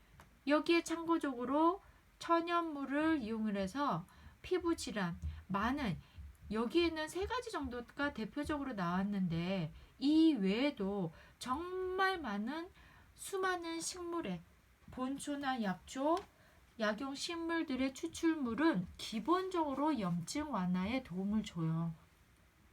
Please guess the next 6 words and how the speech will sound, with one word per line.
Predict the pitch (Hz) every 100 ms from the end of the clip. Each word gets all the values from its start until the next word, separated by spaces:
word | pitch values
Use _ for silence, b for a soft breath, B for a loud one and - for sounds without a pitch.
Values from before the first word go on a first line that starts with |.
| - - _
그래서 | - 190 190 262 208 - B B B -
향후에 | 294 294 277 226 240 190 - B B B
우리가 | 202 196 214 254 302 330 B
실습을 | - 320 320 311 294 269
할 | 262 -
때 | 254 214